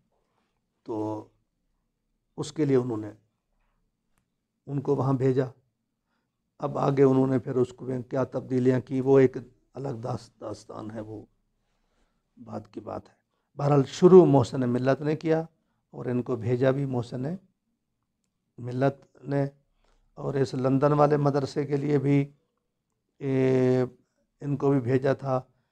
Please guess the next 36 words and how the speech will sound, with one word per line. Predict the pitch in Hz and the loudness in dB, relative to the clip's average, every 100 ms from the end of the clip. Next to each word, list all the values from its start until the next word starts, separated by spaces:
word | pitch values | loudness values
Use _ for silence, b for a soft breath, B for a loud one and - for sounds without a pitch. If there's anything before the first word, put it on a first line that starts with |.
| _ - | _ -20
ये | 131 | -10
जो | 127 | -8
शहीद | - 127 131 | -6 -2 -2
हो | 127 120 | 0 0
गए | 123 | 0
हैं | 120 117 | -2 -4
अपना | 117 120 113 - _ _ _ _ _ _ _ _ - | -6 -8 -8 -12 _ _ _ _ _ _ _ _ -16
गिलगित | 120 131 123 131 127 | -8 -6 -2 -4 -4
में, | 123 113 - _ _ _ _ _ _ _ _ _ _ _ _ 123 | -6 -6 -10 _ _ _ _ _ _ _ _ _ _ _ _ -4
ज़ियाउद्दीन | 156 147 135 135 123 | 4 4 4 2 -2
साहब, | - - - _ _ _ _ _ _ _ _ 135 | -4 -10 -14 _ _ _ _ _ _ _ _ -12
वो | 127 | -8
भी | 131 | -2
उनके | 123 120 127 127 139 _ | -2 -2 -2 -4 -4 _
शागिर्दों | _ 131 113 123 127 | _ -12 -10 -8 -6
में | 135 | -6
से | 139 139 | -4 -6
थे, | 143 139 143 | -6 -8 -8
कौम | - 135 | -6 -2
में | 131 131 | 0 0
भी | 135 | 0
आए, | 135 139 143 - _ _ _ _ _ _ _ | 0 0 -2 -10 _ _ _ _ _ _ _
उनको | 139 139 143 | -6 -2 2
भी | 147 | 2
भेजा। | 127 139 135 135 | 4 2 4 0
तो | 139 _ _ _ _ _ _ _ 139 | -2 _ _ _ _ _ _ _ -10
वो | 131 165 | 2 4
ज़रा | 151 151 | 6 6
अपने | 143 143 131 | 4 2 -6
तकद्दुस | 131 127 123 127 | -8 -8 -6 -6
की | - | -6
वजह | 127 127 131 | -8 -4 -4
से | 117 117 | -6 -10
कि | 127 | -8
वहाँ | 127 127 123 | -6 -4 -6
का | 113 | -6